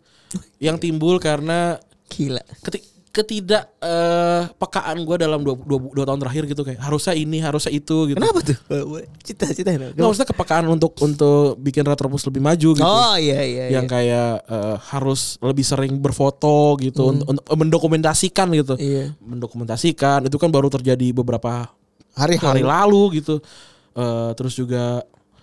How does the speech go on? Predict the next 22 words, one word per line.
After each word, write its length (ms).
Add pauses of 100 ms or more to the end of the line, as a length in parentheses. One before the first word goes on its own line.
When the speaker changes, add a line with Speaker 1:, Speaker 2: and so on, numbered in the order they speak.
(240)
Speaker 1:
apa, 200
kesadaran 800
kalau 240
kita 320
itu 400 (560)
stuck 400 (480)
itu 160
kan 160
juga 480
apa, 240
itu 160
kita 160
udah 80
bahas 160
ya 80
di, 80 (240)
di 160 (320)
episode 320
dua 240
ratus 320
ya. 0
Speaker 2:
Hmm. 320